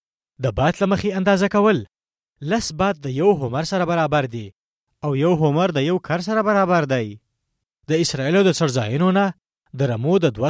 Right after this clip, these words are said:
سوه پسونو نه یو پسه. تاسو باید د غلو دانو د نذرانو، د سوځېدونکو د نذرانو او د سلامتۍ د نذرانو دپاره حیوانات راولئ، چې ستاسو د ګناهونو دپاره کفاره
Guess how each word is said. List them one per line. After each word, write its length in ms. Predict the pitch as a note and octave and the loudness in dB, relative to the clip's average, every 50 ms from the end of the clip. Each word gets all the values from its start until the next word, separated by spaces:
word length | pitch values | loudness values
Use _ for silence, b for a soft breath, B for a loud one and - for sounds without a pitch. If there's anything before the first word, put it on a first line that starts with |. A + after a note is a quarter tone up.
| - | 0
سوه 180 | - F#3+ F#3+ F3+ | 2 0 0 0
پسونو 280 | - E3 - G3+ G3+ G#3+ | -2 -6 -4 -2 0 0
نه 120 | G3 E3+ | 0 0
یو 180 | B2 A#2 D3+ G3 G3+ | 2 4 4 4 2
پسه. 340 | - G#3 F3 - - C#3 A2+ G2 - _ _ _ _ _ _ _ _ _ _ _ - | 2 -2 -4 0 0 0 -2 -2 -8 _ _ _ _ _ _ _ _ _ _ _ -2
تاسو 300 | A#3+ A#3+ A#3+ - - D3+ | 2 2 2 4 2 4
باید 220 | D#3 G3 G3+ F#3 D#3 | 6 6 4 6 4
د 140 | D#3+ B2+ G#2 | 2 2 2
غلو 220 | A2+ A#2 D3 F#3 | 0 0 2 4
دانو 320 | F#3 F3+ E3+ E3 F3 G3 F#3 | 4 4 4 4 4 2 4
د 140 | F#3 F3 D#3 | 4 4 2
نذرانو، 480 | C3+ A2+ B2 A2+ G2+ G#2 B2+ D#3 F3+ G3 F3 _ _ _ _ _ _ _ - | 0 0 -2 -4 -4 -2 0 0 0 0 -2 _ _ _ _ _ _ _ 0
د 40 | D3+ C#3 - | 0 0 2
سوځېدونکو 640 | - D3 C3 C3 C3+ B2 E3 G#3 A3+ F#3+ G#3 F#3 | 0 -2 2 2 0 2 2 2 2 4 2 4
د 160 | D3+ D3+ C#3 | 4 4 2
نذرانو 460 | C3 A2+ A#2 A2+ G#2+ G#2 A2+ C#3 E3 F3+ G3 G3 - _ _ _ _ _ _ _ _ - | 2 2 0 -2 -2 0 0 2 2 2 2 0 -2 _ _ _ _ _ _ _ _ -2
او 100 | G3+ A3+ | 0 2
د 140 | G3 G#3 F#3 - | 2 2 0 0
سلامتۍ 460 | E3 C3+ B2+ A#2 G#2 A2 - F3+ G3 | -2 -4 -4 -6 -6 -8 -4 -4 -2
د 140 | F#3+ G3 F3 E3+ | -2 -2 -2 -2
نذرانو 420 | D3 A#2 A#2 G#2 G2 A2 C#3+ F3+ | -2 -2 -4 -6 -4 -2 -2 -2
دپاره 360 | F3+ F#3+ - G3+ G3 G#3 F#3+ D3+ | -2 0 0 0 0 0 0 0
حیوانات 500 | F#3 F#3+ D#3 B2 A2 G#2+ B2 D#3+ - - | 0 0 2 0 0 -2 -4 -4 -2 0
راولئ، 420 | F#3+ F#3 F3 E3+ D#3 C#3+ C3 A2+ G2+ A2 _ _ _ _ _ _ _ _ _ _ _ _ _ _ _ | 2 4 4 4 4 2 0 -2 -4 -10 _ _ _ _ _ _ _ _ _ _ _ _ _ _ _
چې 60 | - | -10
ستاسو 440 | B2 - - - D3 D#3+ E3+ - F#3+ | -10 -10 -4 0 0 0 0 0 0
د 120 | F3+ F#3 D#3 | 0 0 0
ګناهونو 420 | E3 D#3 C3+ A2 F#2+ A2+ D3+ F3 F#3+ | 0 0 0 -2 -2 -2 0 0 2
دپاره 340 | F3+ F#3+ D#3+ F#3+ G3 G3+ G3 | 2 0 0 2 0 0 0
کفاره 420 | - G3+ F3+ - C#3+ A2+ A#2 D#3+ | 0 -2 -4 -2 -4 -2 -2 0